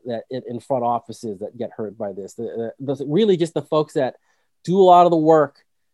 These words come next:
and, and, and don't get a lot of the, the praise or don't get a lot of the pay even.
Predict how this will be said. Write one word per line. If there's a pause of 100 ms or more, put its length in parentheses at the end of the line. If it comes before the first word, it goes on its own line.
(120)
and,
and,
and
don't
get
a
lot
of
the,
the
praise
or
don't
get
a
lot
of
the
pay
even.